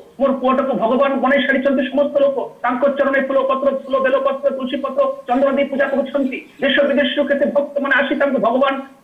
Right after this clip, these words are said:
ସଜେଇ ତାଙ୍କୁ ପୂଜା କରୁଛନ୍ତି, ତାଙ୍କ ସାଧନାରେ ରତ ହେଇଛନ୍ତି ସମସ୍ତେ। ଦୁ-, ଦୁଇ ଓଳି ଖାଇବାକୁ ମିଳୁନାହିଁ, କାପଡ଼ା ମିଳୁନାହିଁ, ଶୋଇବାକୁ ମିଳୁନାହିଁ,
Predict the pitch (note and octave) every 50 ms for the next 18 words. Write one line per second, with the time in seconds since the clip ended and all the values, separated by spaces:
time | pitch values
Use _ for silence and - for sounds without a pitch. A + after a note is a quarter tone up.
0 | - C#4 C4+ C#4+ C#4 C4+ C4 C#4 - - - - - C4+ C4 C#4+ C#4 - C#4 -
1 | D4 C#4+ C#4 C#4+ C4 B3 - - D4 C#4 D4+ C#4 B3+ C#4 C4+ C4+ C#4+ - C#4+ C#4+
2 | C#4+ C#4+ C#4+ C#4+ C#4 C4+ C#4 C#4+ C#4 D4 - C#4+ C#4+ - D4 C#4+ B3 C#4+ C4 -
3 | C#4+ D4 D4 D4+ - - - - - _ _ _ _ _ _ _ _ _ _ _
4 | _ D3+ G3+ A#3 A#3 - - - - - - _ _ _ _ _ - F3 A#3 A3+
5 | A#3+ B3 B3 B3 B3 - - A3+ A#3 B3 A#3+ C4 B3 A#3 A#3+ B3 B3+ B3 A3+ A3+
6 | - A#3 - - - - _ _ _ _ _ _ _ _ _ _ _ _ _ _
7 | _ - A3+ A#3 A#3 A#3 C4 C4 B3 B3+ C4 C4 B3+ B3 B3 C4 B3 - - -
8 | - - _ _ _ _ _ - - B3+ B3+ A#3+ C4+ B3+ C4+ B3 B3+ C4+ C#4 C4+
9 | C4 B3+ B3 C#4 A#3+ -